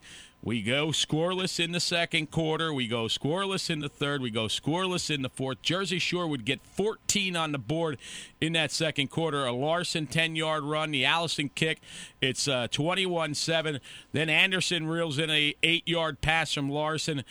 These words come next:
The kick is good from Allison. It's twenty-one fourteen at the break. Nobody gets anything up in the third frame. Fourth frame, forty-eight seconds left in the ball game. Westland, that twenty-six-yard pass.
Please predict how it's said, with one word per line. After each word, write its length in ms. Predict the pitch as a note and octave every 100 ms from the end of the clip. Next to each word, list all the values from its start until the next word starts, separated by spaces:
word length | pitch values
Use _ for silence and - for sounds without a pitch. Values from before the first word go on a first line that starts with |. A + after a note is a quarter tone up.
| - - -
The 140 | A#2+
kick 320 | - F3 F#3+
is 180 | D3+ B2
good 220 | - E3+
from 160 | - D3
Allison. 580 | - E3 E3+ D#3 E3+ D#3
It's 240 | C3+ - -
twenty-one 720 | - E3 G#3+ A#3+ G3+ F3+ E3
fourteen 560 | - E3+ E3+ - E3 D3+
at 140 | C#3
the 60 | B2
break. 380 | G#2+ D#3 D#3+ - - -
Nobody 420 | C3+ G3 C4 A#3+ F3+
gets 240 | D#3 -
anything 340 | D3+ C#3+ D3
up 200 | C#3 -
in 60 | C3+
the 80 | A#2+
third 320 | - D3 C#3
frame. 300 | D3 C#3 B2+ - - - -
Fourth 300 | G3 A#3 -
frame, 460 | - F3 E3+ D#3 - - - _
forty-eight 640 | - C4 D4+ C#4+ A3+ E3+ B2+
seconds 460 | - D3+ C3+ A2+ C3
left 200 | C#3 C#3
in 80 | B2
the 40 |
ball 340 | F#2+ D3 D3
game. 300 | C#3 C#3 C3 - - -
Westland, 580 | - C#3+ G3 - F3 E3
that 140 | A#2+ -
twenty-six-yard 880 | D3+ F3 E3 F3+ D3+ D#3 D3+ C3+ -
pass. 420 | C#3+ D3 C#3+